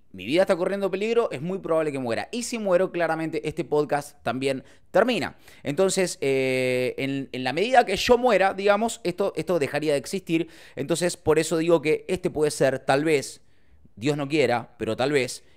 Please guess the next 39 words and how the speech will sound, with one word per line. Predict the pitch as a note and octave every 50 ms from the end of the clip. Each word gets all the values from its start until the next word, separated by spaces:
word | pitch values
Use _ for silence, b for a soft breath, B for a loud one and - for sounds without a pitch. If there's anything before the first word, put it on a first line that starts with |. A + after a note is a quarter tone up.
| b -
El | C3+ D#3 F3
último | F3+ E3 F3+ F3 E3
episodio | D3 A#2+ C#3 - - D3+ D3+ D3
de | C#3 C3
Qué | G#2 C#3
sé | C3 - B2
yo, | - - C3 B2+ -
estoy | - A2 - C3+ A#2
re | A2+ A#2 A2
loco. | G#2 F#2+ F2 - E2 - -
El | G#2 B2+ B2 A#2+
hermoso | A#2+ B2+ D3 D#3+ D#3+ - E3 -
podcast | - D#3 D3+ C#3 A#2 - - A2 - -
que | - A#2+
todos | A#2 C#3+ C#3+ C#3
los | B2 B2
días | B2+ B2+ B2+ B2 - -
estamos | - A2 - C3 B2 B2+ B2 A#2
disfrutando | A2 - B2+ A#2 G#2+ A2+ A2 A2 A2+ A2 A2 -
hace | - G2+ - A2 G#2 G2
ya | - C3 B2+ C3+ B2+ b b b b b b
unos | - C3+ C#3 C#3+ C#3 C3+ - - b b b b b b b b b b - - - -
prácticamente | - F3+ F#3 F3+ F3+ D#3+ C#3 C#3 C#3 D3 C#3+ C3+ C#3 G#2+ - - -
casi | - - - - - D#3
cuarenta | - - D3+ - D3+ D#3 D3+ C#3 C3+
episodios. | G#2+ G#2+ - - F#2+ E2+ F2 D2+ G2+ - -
Y | - A#3
pensar | G#3+ C#4 C#4+ C#4 - D4 D#4 D4+ C#4+ -
que | A3 G#3+
yo | - - A#3+ B3 B3 A#3 - - - - - - - - - - - - - - - - - - - -
hace | B2+ C3 - E3
unos | D#3+ E3+ E3 D#3+
días | F3 E3 D3 D3+
atrás | B2+ A2 D#3+ E3+ E3+ - b b b b b
tenía | - C#3+ D#3 F3 F3+ E3 D#3
la, | D3+ C#3+ C#3 C#3 -
la | - C3+ C3+ C3 D3
leve | E3 F#3 G3 G3 F3+ E3+
ilusión | D#3+ C#3+ C#3 B2+ - - D#3+ E3+ E3 D#3+ D3+ C3+